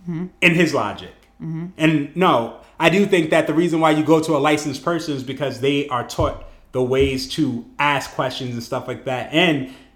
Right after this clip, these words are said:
Speaker 2: you know, you can hold them accountable. You know what I mean? Like, there,
Speaker 1: Mm-hmm.
Speaker 2: there, there's more stuff that you could do to someone who's licensed that, that you can't do to someone who isn't licensed. It's like
Speaker 1: There's legal implications, yeah.
Speaker 2: Yeah, like, with our home. If we hired a licensed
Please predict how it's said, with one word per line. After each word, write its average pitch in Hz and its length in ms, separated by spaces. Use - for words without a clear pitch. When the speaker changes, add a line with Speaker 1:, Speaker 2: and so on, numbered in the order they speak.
Speaker 2:
you 147 140
know, 147 80
you 143 100
can 147 140
hold 156 260
them 147 100
accountable. 110 880
You 131 180
know 139 100
what 139 80
I - 20
mean? 139 200
Like, 131 180
there, 147 240
Speaker 1:
Mm-hmm. 170 180
Speaker 2:
there, 170 140
there's 170 240
more 208 240
stuff - 220
that 170 140
you 170 60
could 160 140
do 180 80
to 151 80
someone 147 220
who's 120 120
licensed 135 460
that, 120 340
that 135 160
you 131 60
can't 135 260
do 123 140
to 120 180
someone 120 260
who 143 100
isn't 127 140
licensed. 110 460
It's 160 100
like 160 320
Speaker 1:
There's 208 180
legal 202 240
implications, 160 640
yeah. 147 260
Speaker 2:
Yeah, - 400
like, - 520
with 226 160
our 254 120
home. 147 360
If 143 100
we 226 240
hired 226 400
a 220 60
licensed 220 680